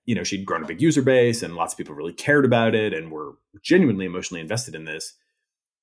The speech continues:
And I, my takeaway from that was, like, a lot of people really need this kind of stuff. And for the audience that she had at the time, I came away feeling like this has gotta be very positive for a lot of people because,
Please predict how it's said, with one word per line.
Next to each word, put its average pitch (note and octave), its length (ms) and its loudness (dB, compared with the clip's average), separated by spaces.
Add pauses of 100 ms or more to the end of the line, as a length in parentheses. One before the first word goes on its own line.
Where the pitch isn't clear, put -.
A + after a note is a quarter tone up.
And A2+ 300 6
I, B2 180 0
my C3 140 2
takeaway E3+ 340 4
from G#2 120 0
that G2 180 -2
was, F#2+ 120 -4
like, D#2+ 340 -6 (540)
a A2+ 60 0
lot D#3 160 4
of C#4+ 80 4
people A#2+ 300 2
really A#2 340 4
need G#2 480 2 (100)
this C3 200 4
kind C#3 180 -2
of C3+ 60 -4
stuff. C#3 440 0 (440)
And G2 580 -2 (480)
for F3 220 6
the D#3 120 0
audience B2 340 0
that G#2 100 -4
she A2+ 200 -2
had F#2 220 2
at G2+ 100 -8
the E2 60 -8
time, F2 400 -4
I - 80 -6
came A#2 220 2
away F#2 160 0
feeling F#2+ 240 -4
like E2+ 160 -10
this C3 140 -2
has C3 100 0
gotta F#2+ 220 2
be E2 340 -10 (120)
very F#2 280 0
positive D#2 420 -4
for E2+ 120 -12
a D#2 40 -8
lot D2+ 120 -6
of D#2 80 -12
people E2 280 -12
because, D#2+ 600 -8